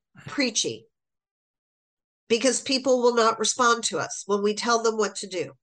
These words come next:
If we ask them, "Have you ever had this experience? Have you ever felt that way? Would you like to know X?" People will engage with us.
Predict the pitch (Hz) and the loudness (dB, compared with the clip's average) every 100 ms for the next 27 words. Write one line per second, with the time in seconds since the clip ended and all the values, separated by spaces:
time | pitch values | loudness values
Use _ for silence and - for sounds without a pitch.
0 | _ _ _ _ _ - - _ - 254 | _ _ _ _ _ -20 -20 _ 0 0
1 | 254 233 247 233 - - 220 254 285 285 | 2 -2 2 2 0 -4 0 2 2 0
2 | - 214 165 165 170 214 214 233 254 262 | -2 0 -2 -4 -4 -4 0 0 0 0
3 | 254 247 226 214 220 226 214 - 202 175 | -2 -4 -2 0 -2 -4 -8 -6 -4 -4
4 | 165 - 220 208 226 233 247 269 - 247 | -6 -6 -4 -2 0 0 0 -2 -4 -2
5 | 233 - 214 208 208 190 160 139 - - | -2 0 -2 -2 -4 -4 -6 -8 -14 -20
6 | - _ _ _ _ _ 214 262 240 262 | -20 _ _ _ _ _ -2 0 0 0
7 | 247 262 - - 277 254 233 233 226 - | 2 2 2 -2 0 2 4 4 2 -2
8 | - 196 143 - - - - _ _ _ | -2 0 0 -6 -10 -8 -14 _ _ _
9 | _ _ _ _ _ _ _ _ _ _ | _ _ _ _ _ _ _ _ _ _
10 | _ - 240 240 269 226 226 220 214 208 | _ -6 -6 -4 -2 4 4 4 2 0
11 | 202 202 190 160 104 - - - | 0 -2 -6 -6 -8 -10 -12 -14